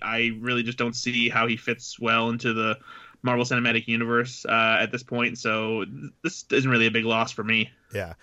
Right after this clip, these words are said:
Speaker 2: I mean, I didn't watch him on Agents of shield. I,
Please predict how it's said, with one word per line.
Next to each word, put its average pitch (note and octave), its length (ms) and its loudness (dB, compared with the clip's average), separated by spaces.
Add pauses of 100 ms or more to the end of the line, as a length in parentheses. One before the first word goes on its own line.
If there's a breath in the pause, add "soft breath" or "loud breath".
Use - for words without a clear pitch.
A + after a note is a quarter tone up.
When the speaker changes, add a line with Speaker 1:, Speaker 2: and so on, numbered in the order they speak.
(380 soft breath)
Speaker 2:
I C3 80 0
mean, D3 140 2
I D3+ 80 6
didn't F3 220 0
watch C3+ 280 2
him C3 320 2
on A#2 540 0
Agents A2+ 320 -8
of F2 100 -12
shield. B2+ 540 2
I, C3 180 2